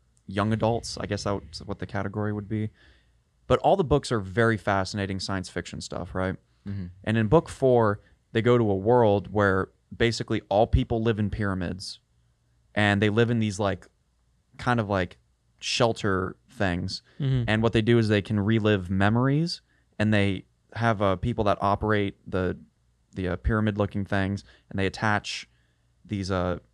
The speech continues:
Speaker 1: pads to your stomach, and then there's food that, uh, they figured out how to be able to transfer through your skin. Right? Like, you can get
Speaker 3: What the
Speaker 1: nutrient,
Speaker 3: hell?
Speaker 1: you can get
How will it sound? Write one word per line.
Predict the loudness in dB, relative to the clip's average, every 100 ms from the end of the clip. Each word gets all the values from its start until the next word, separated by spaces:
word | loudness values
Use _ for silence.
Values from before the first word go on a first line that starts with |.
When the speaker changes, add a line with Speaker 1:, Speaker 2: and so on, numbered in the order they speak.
| _
Speaker 1:
pads | -4 -2 -2 -4
to | -8
your | -6
stomach, | -2 0 2 0 -2 -4
and | -2
then | 0
there's | -2 -4
food | -8 0 4 4 0 -8 _ _ _
that, | 0 0 2
uh, | 0 0
they | -2
figured | -2 0 2
out | 2 2
how | -2
to | -2
be | -2
able | -2 -2
to | -6
transfer | -4 -4 -4 -6
through | -6 -2 -2
your | -4
skin. | -6 -4 -2 -2 -6 _ _ _ _ _ _ _ _ _ _ _ 0
Right? | 4 4 4
Like, | 0 0
you | -2 -2
can | 2
get | 2 2
Speaker 3:
What | 2
the |
Speaker 1:
nutrient, | 0 0 0 2 0
Speaker 3:
hell? | -2 -8
Speaker 1:
you | -6
can | 0
get | 4 2 2